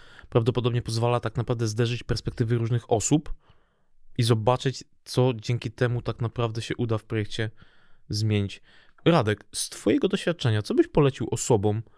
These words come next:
które faktycznie chciałyby się przyjrzeć temu narzędziu, żeby tak naprawdę mieć go w swoim toolboxie, bo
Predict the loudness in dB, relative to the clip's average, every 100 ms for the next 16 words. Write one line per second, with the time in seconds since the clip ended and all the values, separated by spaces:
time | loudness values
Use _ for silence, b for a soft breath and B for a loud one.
0 | b b -6 -2 -2 -2 -2 -2 -2 -2
1 | -2 -6 -6 -2 0 0 0 2 0 0
2 | 2 0 -2 B B -8 -4 0 0 0
3 | 0 -2 -2 0 2 2 0 -8 -4 -2
4 | -2 0 0 0 0 0 0 -2 0 -2
5 | -2